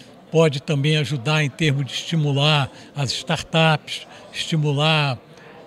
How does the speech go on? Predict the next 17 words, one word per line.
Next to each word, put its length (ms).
a 60
captação 600
de 80
financiamento 960
para 160
desenvolvimento 920
dos 180
produtos. 680
Eu 100
acho 160
que 80
é 80
esse 300
o 40
papel 380
da 80
rede. 340